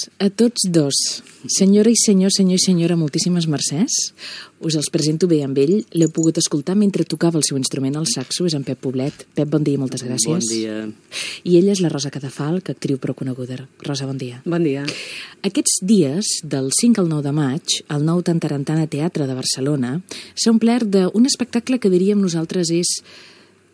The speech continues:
Speaker 1: europeament modern i antològicament sensible. Un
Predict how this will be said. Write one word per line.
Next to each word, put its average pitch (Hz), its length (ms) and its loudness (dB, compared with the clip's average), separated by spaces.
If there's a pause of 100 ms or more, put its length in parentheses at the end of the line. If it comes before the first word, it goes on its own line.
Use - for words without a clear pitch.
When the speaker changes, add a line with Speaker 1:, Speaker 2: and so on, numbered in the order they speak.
(260)
Speaker 1:
europeament 208 960 6
modern 143 520 -2 (420)
i 175 160 2
antològicament 160 720 0
sensible. 123 540 -4 (420)
Un 175 240 4